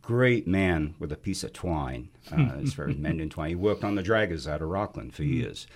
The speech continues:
Speaker 1: and, uh, did a lot of stuff on the water, but a nice, just a mellow, sweet, good man. And talking about, uh, the old days of fish dragging.
Speaker 2: Hmm.
Speaker 1: And I think that was the first,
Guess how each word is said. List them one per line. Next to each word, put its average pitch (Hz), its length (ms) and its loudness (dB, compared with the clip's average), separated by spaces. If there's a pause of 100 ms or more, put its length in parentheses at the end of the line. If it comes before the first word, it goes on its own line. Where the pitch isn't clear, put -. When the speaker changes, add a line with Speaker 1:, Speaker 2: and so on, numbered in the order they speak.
(340)
Speaker 1:
and, 64 400 -8
uh, 67 40 -12 (120)
did 98 140 -2
a 76 60 -6
lot 71 180 -8
of - 80 -10
stuff - 260 -10
on - 80 -12
the - 80 -12
water, 64 320 -12
but 160 120 -4
a 101 100 -6
nice, 85 580 -4
just - 300 -8
a - 180 -16
mellow, 92 640 -4 (240)
sweet, - 480 -8
good 78 200 -8
man. 69 340 -6 (440)
And 107 320 2
talking 120 340 0
about, 98 340 -2 (320)
uh, 90 540 -4 (180)
the 101 140 2
old 101 240 2
days 95 300 0
of 87 100 -6
fish 160 240 0
dragging. 69 360 -6 (300)
Speaker 2:
Hmm. 113 80 -12 (180)
Speaker 1:
And 90 200 -4
I 107 100 -6
think 214 200 -10
that - 120 -10
was - 120 -8
the 110 80 -4
first, 123 520 -8